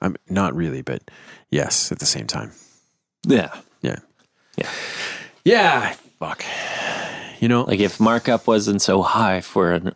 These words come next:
Speaker 2: a real eleven seventy-six, that's what I would buy.
Speaker 1: Yeah. What?
Speaker 2: But the fact that that's pretty in it, not
Speaker 1: Well, and, and,
Speaker 2: doable.
Speaker 1: and, and what makes, what makes a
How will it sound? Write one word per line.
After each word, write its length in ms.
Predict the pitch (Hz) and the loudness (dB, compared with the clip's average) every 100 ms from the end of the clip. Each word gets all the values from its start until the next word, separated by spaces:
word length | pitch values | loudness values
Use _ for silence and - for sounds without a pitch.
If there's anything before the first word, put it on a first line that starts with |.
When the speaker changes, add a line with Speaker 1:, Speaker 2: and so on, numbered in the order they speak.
| - | -2
Speaker 2:
a 120 | 101 | 0
real 480 | 90 107 101 87 80 | 4 4 6 4 4
eleven 420 | 92 87 85 82 | 4 2 2 0
seventy-six, 840 | - 85 82 - - - - - - - | 0 -4 -6 -8 -8 -8 -10 -12 -12 -4
that's 320 | 82 - - | -4 -4 -4
what 160 | 76 | -4
I 100 | 73 | -4
would 160 | 78 78 | -6 -2
buy. 400 | - 80 - - _ _ _ _ _ _ _ _ _ _ _ _ _ _ _ _ _ - | 0 0 -2 -10 _ _ _ _ _ _ _ _ _ _ _ _ _ _ _ _ _ -2
Speaker 1:
Yeah. 380 | 78 73 73 - | 0 0 -2 -4
What? 280 | - 214 262 _ _ _ _ - | 2 2 2 _ _ _ _ -6
Speaker 2:
But 120 | - | -4
the 80 | - | 0
fact 320 | 98 82 - | 0 0 -2
that 200 | - - - | -4 -4 -6
that's 520 | - - - - - - - | -6 -2 -2 -2 -4 -12 -4
pretty 240 | 98 - | -4 -2
in 120 | 87 | -4
it, 500 | - - - - - | -6 -8 -4 -2 0
not 340 | 101 92 82 - _ _ | 0 2 0 -4 _ _
Speaker 1:
Well, 180 | 160 170 175 | 2 2 2
and, 180 | 170 175 - | 0 0 4
and, 120 | 104 | 6
Speaker 2:
doable. 520 | - - 80 - - - - - - | 6 4 2 -2 -10 -14 -16 -16 -4
Speaker 1:
and, 220 | 151 151 - | -2 0 -2
and 160 | 147 | 0
what 160 | 185 226 | 0 0
makes, 400 | 170 156 - - - - _ _ | -2 0 0 0 -6 -20 _ _
what 140 | 285 | -2
makes 300 | 131 131 - - | 0 0 0 -2
a 380 | 117 110 101 | -2 -2 -4